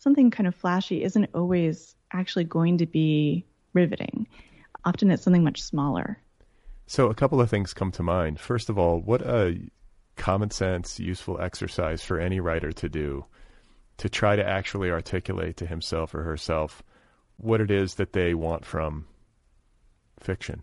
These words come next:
Speaker 2: or from the books that they read and why. You know, to have some sort of criteria for yourself, uh, personal criteria. That's a good thing to know, and it's a good thing to want to then emulate in your own work. And then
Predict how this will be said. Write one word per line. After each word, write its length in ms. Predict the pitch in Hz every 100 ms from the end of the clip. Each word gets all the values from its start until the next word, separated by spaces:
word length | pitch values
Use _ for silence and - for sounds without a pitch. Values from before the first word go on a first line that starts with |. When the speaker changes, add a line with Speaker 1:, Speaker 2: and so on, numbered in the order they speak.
| -
Speaker 2:
or 100 | -
from 220 | 80 80
the 140 | 80
books 280 | 78 92 -
that 120 | 85
they 140 | - 67
read 340 | 65 64 - - - - -
and 220 | 87 85
why. 480 | 85 82 67 60 - - - - - - -
You 100 | 95
know, 160 | 85 87
to 160 | 104
have 240 | 101 127 117
some 160 | 110
sort 220 | - 104
of 40 | 95
criteria 600 | - 90 - 98 92 82
for 120 | 80
yourself, 480 | 69 - 62 - -
uh, 120 | 58
personal 440 | - 143 135 95
criteria. 680 | 76 - - - - - - - _ - - - _
That's 200 | - -
a 40 | 151
good 200 | 117 -
thing 160 | 104
to 100 | 101
know, 320 | 104 131 78 - -
and 140 | 92 90
it's 160 | 90
a 60 | 101
good 180 | 104 101
thing 160 | 104
to 300 | - 95 95
want 340 | - 95 90 87
to 0 |
then 320 | 90 90 85 - _
emulate 400 | 98 95 92 90
in 120 | 87 85
your 160 | 85
own 180 | 92 104
work. 400 | 76 67 - - _ _ _ _ _ _ _
And 220 | - 107 107
then 440 | 107 107 104